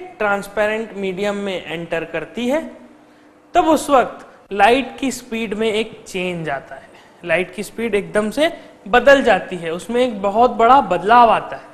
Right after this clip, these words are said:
तो ये जो light की speed में change है, यही reason है refractive, refraction के होने का। So cause of ref-, refraction is very, very simple।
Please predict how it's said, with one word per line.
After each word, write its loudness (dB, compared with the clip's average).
तो -4
ये 2
जो 4
light 4
की -4
speed -4
में -4
change 0
है, -4
यही -4
reason 0
है 0
refractive, -2
refraction -4
के -6
होने -8
का। -18
So -2
cause 4
of 0
ref-, -6
refraction -2
is -2
very, 0
very -2
simple। -6